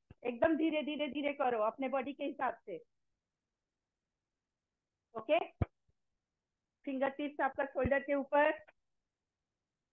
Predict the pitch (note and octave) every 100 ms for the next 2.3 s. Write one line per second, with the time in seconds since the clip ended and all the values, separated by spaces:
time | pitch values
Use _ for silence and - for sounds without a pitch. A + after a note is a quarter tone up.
0 | _ _ - C4+ C#4+ C#4+ C#4 C#4+ - _
1 | D4+ C#4 D4 D4 C4+ C4+ C4 A#3 B3+ C4+
2 | C#4 D#4+ D#4